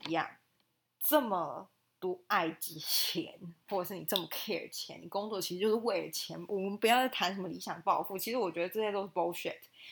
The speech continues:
因为你就是八十趴、八十趴、九十趴的人工作，谁不是为了钱？你真的热爱那份工作吗？你在面试的时候一直跟他说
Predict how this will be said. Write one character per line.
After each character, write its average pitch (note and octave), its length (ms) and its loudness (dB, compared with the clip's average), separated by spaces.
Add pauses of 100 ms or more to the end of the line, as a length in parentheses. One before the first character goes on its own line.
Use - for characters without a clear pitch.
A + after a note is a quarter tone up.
(100)
因 D#4+ 100 4
为 F4+ 140 8
你 C#4+ 160 6
就 E4+ 160 6
是 E4 260 2 (320)
八 D#4+ 240 4
十 B3+ 220 -2
趴、 B3+ 500 4 (200)
八 D#4+ 240 6
十 A3 160 2
趴、 A#3 180 -4
九 E3+ 160 -2
十 D#3+ 100 -8
趴 F3+ 220 -2
的 E3 60 0
人 E3 120 -4
工 F3 160 -4
作， E3+ 200 -6
谁 E3+ 240 -2
不 F3 100 -8
是 G3+ 160 -6
为 G3+ 240 0
了 - 140 -12
钱？ - 340 -8 (240)
你 B3 140 0
真 E4 120 4
的 F4 140 6
热 D#4+ 120 6
爱 D#4 160 4
那 D#4 100 2
份 D4+ 180 0
工 C4+ 220 0
作 D4 180 2
吗？ B3 220 -2 (220)
你 B3+ 80 -6
在 E4+ 140 8
面 F4+ 180 2
试 E4 160 0
的 C4+ 120 6
时 C4+ 100 -2
候 D4+ 140 6
一 E4 80 4
直 D4 100 -2
跟 D4+ 140 0
他 D#4 160 0
说 D4+ 360 -4